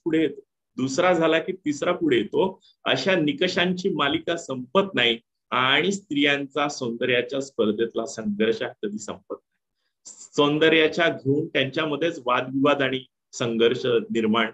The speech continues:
केल्या जातात आणि याच्यातनं खूप मोठी, अ, एक पीडन, क्रूर चेष्टा स्त्रियांची सुरू असलेली आपल्याला दिसते. एका पद्धतीनं सौंदर्य ही एवढी सुंदर, चांगली गोष्ट, जी जीवनाला आनंद देणारी,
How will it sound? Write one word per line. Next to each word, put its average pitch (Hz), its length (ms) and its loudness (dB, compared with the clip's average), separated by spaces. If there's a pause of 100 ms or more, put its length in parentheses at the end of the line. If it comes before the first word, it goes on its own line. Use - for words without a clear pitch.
(300)
केल्या 104 240 4
जातात 98 460 -2 (420)
आणि 120 380 0
याच्यातनं 113 560 0
खूप 135 280 -10
मोठी, 113 340 -6 (360)
अ, 87 300 -6 (360)
एक 107 240 0 (180)
पीडन, 143 360 6
क्रूर 160 560 2
चेष्टा 135 580 0 (240)
स्त्रियांची 110 680 -2 (180)
सुरू 104 420 -2
असलेली 98 360 0
आपल्याला 104 340 0
दिसते. 160 500 0 (180)
एका 156 260 0
पद्धतीनं 135 680 2
सौंदर्य 143 680 2
ही 165 200 0
एवढी 135 280 0
सुंदर, 143 500 0 (360)
चांगली 120 380 -2
गोष्ट, 135 380 0 (560)
जी 131 200 2
जीवनाला 131 720 0 (100)
आनंद 127 380 -2
देणारी, 113 600 2